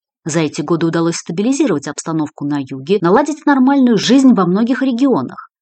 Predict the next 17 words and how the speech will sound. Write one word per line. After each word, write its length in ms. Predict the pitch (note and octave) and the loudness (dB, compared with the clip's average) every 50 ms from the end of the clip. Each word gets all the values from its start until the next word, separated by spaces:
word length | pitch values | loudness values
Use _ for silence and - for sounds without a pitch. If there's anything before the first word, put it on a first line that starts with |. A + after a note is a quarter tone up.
| _ _ _ | _ _ _
Но 120 | E3+ E3 D3+ | -2 -2 -2
теперь 340 | D#3 D#3 C3+ - D#3+ D3 | -2 -6 -6 -4 -4 -2
его 200 | D3 D#3+ D#3 E3 | -2 -2 -2 -2
противники 540 | D#3+ - F3 E3+ - - E3+ F3+ F#3+ F#3 G#3 | -2 -2 -4 -4 -4 -4 -2 -2 0 0 -2
собирались 540 | G3 - - F#3+ G3 G3+ G#3+ A#3+ B3 A#3+ - | -2 -2 -2 -2 0 0 0 0 -2 -2 -6
снова 280 | - - D4+ C4+ G#3 D3+ | -4 -2 0 0 0 0
нарушить 420 | D3 D3 C#3+ C#3+ - - C3+ - | 0 -2 -2 -4 -8 -12 -12 -12
эту 160 | D3 - D3 | -12 -12 -12
стабильность. 800 | - - - G#3+ G3+ F3 D#3 A#2+ - - C3+ - - - - - _ _ - | -8 -6 -4 -4 -2 -4 -4 -6 -8 -12 -14 -16 -18 -18 -20 -20 _ _ -2
Он 140 | D3+ D#3+ D#3+ | -2 0 0
хорошо 360 | F3+ G3+ A3 A#3 - F4+ F4 | 0 -2 -4 -4 -2 -4 -4
представлял 580 | - - A#3+ B3 - - D4 C#4+ D4 B3+ G3+ F3+ | -4 -4 -6 -4 -4 -4 -4 -2 -2 -2 0 2
группу 300 | G3+ A3+ F#3+ G3 - F3+ | 2 2 2 0 -2 -2
людей, 280 | G3 G#3+ G#3 A3 D#3 | -2 0 0 0 0
которые 440 | - - F#3 F#3 G3 F#3 F3 E3+ E3+ | 0 -2 -4 -4 -2 -2 -2 -2 -2
его 180 | E3+ G#3 G3 F#3+ | -2 0 0 2
ненавидели. 640 | F#3 F#3 G3 A3+ B3+ A#3 G3+ C#3+ C3+ B2 B2 C3+ | 2 2 0 0 0 -2 -2 -2 -4 -8 -10 -12